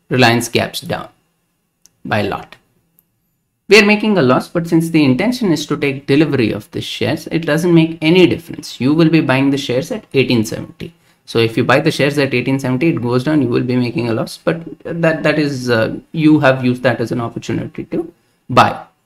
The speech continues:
It'll definitely make more loss if you buy today at nineteen hundred and ten. Okay, so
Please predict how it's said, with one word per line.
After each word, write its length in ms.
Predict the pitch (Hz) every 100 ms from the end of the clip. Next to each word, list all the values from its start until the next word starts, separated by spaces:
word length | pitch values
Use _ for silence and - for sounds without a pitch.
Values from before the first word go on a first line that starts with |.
| _ _ _ _ _ _ _ _ _ _ _ _ _ _
It'll 240 | 156 156
definitely 380 | 139 143 190 170
make 240 | 165 131 -
more 180 | 117
loss 240 | 113 110 113
if 100 | 107
you 60 |
buy 160 | 101 107
today 320 | 101 104 107 104
at 80 | -
nineteen 480 | - 110 107 110
hundred 280 | 110 110 110
and 200 | 104 107
ten. 200 | 110 110 - _ _ _ _ _ _ _ _ _ _ _ _ _ _ _ _ _ -
Okay, 300 | 165 170 - _
so 360 | - 139 -